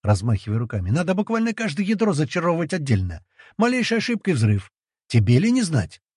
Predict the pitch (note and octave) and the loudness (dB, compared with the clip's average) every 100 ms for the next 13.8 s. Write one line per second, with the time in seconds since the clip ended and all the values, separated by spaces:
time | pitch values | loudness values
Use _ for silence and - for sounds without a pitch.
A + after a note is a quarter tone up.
0 | _ _ _ _ _ _ G#2 G2+ G#2 G#2+ | _ _ _ _ _ _ 2 4 4 0
1 | - G#2+ G#2+ G2 G2+ G2+ G2+ F#2+ G2 G2 | 0 0 2 2 2 0 -2 -4 -2 -2
2 | F#2 C3 D3+ D3+ F3+ E3 F3+ F#3 F3+ - | -4 -6 -6 -6 -6 -2 -2 -2 -6 -4
3 | F#3 F3 D#3+ _ _ _ - G2 G#2+ G#2 | -4 -4 -6 _ _ _ -4 -2 2 2
4 | F#2 F#2+ - G2 G2 F2 F2 D#2+ _ _ | 2 -2 -2 -4 -4 -4 -6 -8 _ _
5 | _ _ _ A2+ A2+ A#2 G2+ G2+ A2 G#2+ | _ _ _ 2 2 2 0 -2 0 0
6 | G#2 - G#2 G#2+ G2+ G2+ A2 F#2+ G2 G#2+ | 0 0 0 0 0 -2 -2 -4 -4 -6
7 | G2 - G#2 A2+ D3+ A#2 G#2 - G2 G2 | -6 -6 -4 -4 -4 -4 -4 -4 -4 -2
8 | A2+ A2+ G#2 - A2+ G#2+ - D#2+ D2+ - | 0 0 -2 -2 -2 -2 -4 -10 -12 -20
9 | _ _ _ _ _ G#2+ G#3 - G3 E3+ | _ _ _ _ _ 0 0 0 -4 -4
10 | - F3+ D#3+ D#3+ E3+ D3+ C#3+ C3+ A#2 C3 | -4 -4 -2 -2 -2 -2 0 0 0 0
11 | C3+ C3 C#3+ A#2 A2+ B2 C3 F3 E3+ A2+ | 0 0 0 0 0 0 -2 -2 0 2
12 | A2+ G#2 G#2 F#2+ F2+ F2+ B2+ B2+ A2 D#3 | 0 0 0 0 -2 0 0 -2 -2 -6
13 | D#3 D#3+ D3+ D#3+ F#3 A#2+ - | -4 -6 -8 -4 0 0 -2